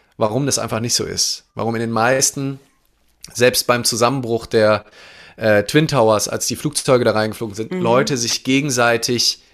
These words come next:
Speaker 1: äh, den Vortritt gegeben haben, sagen, "Ah, nee, geh du mal vor, du siehst aus, als,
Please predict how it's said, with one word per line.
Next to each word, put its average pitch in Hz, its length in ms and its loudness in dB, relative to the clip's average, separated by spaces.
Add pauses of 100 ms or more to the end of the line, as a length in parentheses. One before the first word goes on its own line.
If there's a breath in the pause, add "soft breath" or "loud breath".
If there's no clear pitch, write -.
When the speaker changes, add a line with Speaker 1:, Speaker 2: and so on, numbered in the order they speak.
(580 soft breath)
Speaker 1:
äh, 120 160 0
den 117 120 0
Vortritt 147 420 0
gegeben 117 420 2
haben, 104 180 0
sagen, 107 200 0
"Ah, 123 40 -2
nee, 131 120 -2
geh 131 140 -2
du 143 140 -2
mal 139 140 2
vor, 139 380 4
du 127 100 -4
siehst 117 320 -6
aus, 120 240 -2
als, 120 180 -8